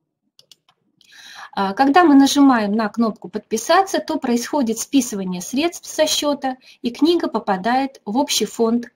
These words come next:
а, библиотеки и становится доступна всем подписчикам вашей библиотеки до конца подписки Nonfiction.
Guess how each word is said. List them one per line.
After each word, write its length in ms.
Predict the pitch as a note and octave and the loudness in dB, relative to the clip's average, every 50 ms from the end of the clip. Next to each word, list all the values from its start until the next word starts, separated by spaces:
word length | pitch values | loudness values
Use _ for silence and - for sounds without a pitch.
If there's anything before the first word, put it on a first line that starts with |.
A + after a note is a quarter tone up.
| _ - | _ -14
а, 220 | F#3 F3 F3 F3+ | -12 -10 -10 -6
библиотеки 720 | F3+ A3 A3 G3+ G#3 G#3+ F#3+ F#3+ - - E4 F4+ F4+ - | -4 -4 -2 0 -2 -2 -4 -4 -6 -4 -4 -4 -4 -6
и 160 | D4+ C#4 - C4 | -10 -8 -8 -8
становится 540 | - - A#3+ A#3+ B3 D4+ E4 D#4 - C4+ | -4 -2 0 0 2 0 0 -2 -4 -6
доступна 540 | G3 F#3+ G#3 G#3 - - - - - A#3+ G#3 | -2 -2 -2 -4 -4 -6 -8 -2 -2 -2 -2
всем 420 | G#3+ - - - C4+ C#4 A#3+ G#3 G3 | -2 -6 -6 -2 0 0 0 0 -2
подписчикам 800 | - G#3 G3+ - - C4 A#3+ A#3 - - F3+ - - F3 F3+ F3+ _ - - - - - | -4 -4 -4 -2 0 0 0 0 0 -4 -6 -8 -14 -14 -14 -16 _ -20 -20 -20 -20 -10
вашей 400 | - G3+ A3 G#3+ G3+ - - F#3+ | 0 2 2 2 2 0 -6 -4
библиотеки 800 | F3+ F#3+ F3+ F#3 F3+ F3 F3 - - E4 E4+ - - D#4 - _ - | -6 -6 -6 -6 -8 -8 -8 -4 -2 -2 -2 0 -2 -8 -8 _ -8
до 300 | F#3+ F#3 A3 C4 E4 F4 | -6 -2 0 2 2 0
конца 520 | - - A3 G3 G3+ - - - A#3 C4 | 0 0 -2 -2 -2 -6 -4 -4 -4 -4
подписки 640 | B3+ - A3+ G#3+ - - - G#3+ G#3+ - - - A3+ | -2 -4 -6 -6 -6 -8 -8 -8 -8 -8 -8 -6 -4
Nonfiction. 760 | G#3 G#3 G#3 G#3+ - - - F3+ - - - - F#3+ F#3 | -4 -4 -4 -6 -8 -8 -12 -10 -8 -8 -8 -8 -10 -16